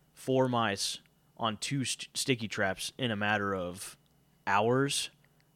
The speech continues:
if the parents were alive, 'cause the parents would stop the babies from doing that, I think.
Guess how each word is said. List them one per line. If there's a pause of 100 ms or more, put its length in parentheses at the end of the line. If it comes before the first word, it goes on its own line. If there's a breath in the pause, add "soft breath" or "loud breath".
(120)
if
the
parents
were
alive,
'cause
the
parents
would
stop (460)
the
babies
from
doing
that,
I
think.